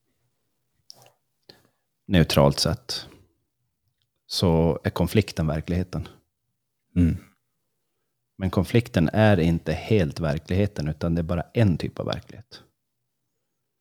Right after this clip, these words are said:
Speaker 1: Men genom att kunna förändra på sin uppfattning,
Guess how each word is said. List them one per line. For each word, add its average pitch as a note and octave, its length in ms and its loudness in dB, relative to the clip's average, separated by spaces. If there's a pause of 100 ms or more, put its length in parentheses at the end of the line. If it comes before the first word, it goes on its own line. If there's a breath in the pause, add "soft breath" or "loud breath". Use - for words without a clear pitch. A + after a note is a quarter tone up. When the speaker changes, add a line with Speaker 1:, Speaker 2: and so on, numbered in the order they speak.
(360)
Speaker 1:
Men F#2+ 160 2
genom F2+ 300 4
att - 200 -2
kunna E2+ 260 0
förändra F2+ 720 2
på D#2 480 -6 (1200)
sin F2 200 2
uppfattning, - 720 0